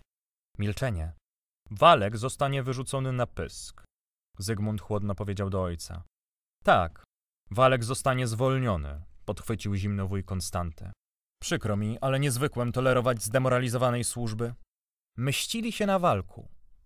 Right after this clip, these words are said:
Ach, państwo perfidni i podli. Nie raczyli mu nawet odpowiedzieć, tylko wyrzucali Walka, poprzez Walka go ugodzili. Czyż nie tak samo stary Franciszek w kredensie jemu nie powiedział słowa, a Walka i dziewkę zbeształ? Choina zadrżała i niechybnie byłbym im skoczył do oczu.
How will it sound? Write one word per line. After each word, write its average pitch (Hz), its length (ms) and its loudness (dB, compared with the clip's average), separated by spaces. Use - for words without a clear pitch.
Ach, 135 360 0
państwo 113 480 -2
perfidni 113 640 -4
i 110 60 -8
podli. 110 460 -4
Nie 139 140 4
raczyli 156 300 2
mu 156 120 0
nawet 147 240 2
odpowiedzieć, 135 680 -4
tylko 107 340 -2
wyrzucali 110 520 0
Walka, 98 440 0
poprzez 104 340 -4
Walka 147 360 4
go 90 160 -4
ugodzili. 82 500 -6
Czyż 123 220 -4
nie 151 120 0
tak 180 180 -6
samo 95 280 0
stary 104 260 -2
Franciszek 107 460 -4
w - 60 -20
kredensie 110 500 -2
jemu 117 260 -2
nie 117 120 -2
powiedział 113 380 -2
słowa, 113 460 -2
a 117 140 -2
Walka 117 360 0
i 117 80 -4
dziewkę 120 280 -4
zbeształ? 110 500 -2
Choina 120 400 0
zadrżała 101 600 0
i 123 120 -8
niechybnie 120 420 -4
byłbym 120 340 -2
im 110 160 -4
skoczył 123 380 -4
do 120 180 0
oczu. 78 320 -8